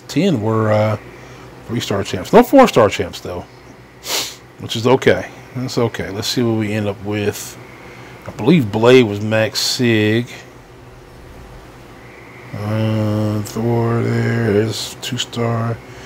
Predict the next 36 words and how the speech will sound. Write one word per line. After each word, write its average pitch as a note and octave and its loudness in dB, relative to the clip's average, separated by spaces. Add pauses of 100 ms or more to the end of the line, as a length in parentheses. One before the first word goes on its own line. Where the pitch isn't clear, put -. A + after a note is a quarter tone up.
(240)
Yeah, G#2 -4
looks A2+ -4
like C3 4
Blade B2 8
was A2 -2
a A2 -2
Max A2 0
Sig A#2 0 (200)
champ. A2+ -4
Got G#2 -10
a G2+ -8
few - -6
more A2 0
Max G#2+ -2
Sig A2 -6
champs G#2+ -2
back G#2+ -4
there. A#2+ 2 (640)
All C#3 2
right, A2+ 4
let's F#2+ -2
grab B2+ 8
the A2 -2
next A#2+ 4
set B2 4
of A#2 -4
ten. E3 2 (2500)
Um, B2 4 (160)
so - -4
yeah, D3+ 10
let's F#3+ 6
get D4+ 2
things B3+ 8
up. G3+ 2
Let's F#3+ 2
get B3+ -2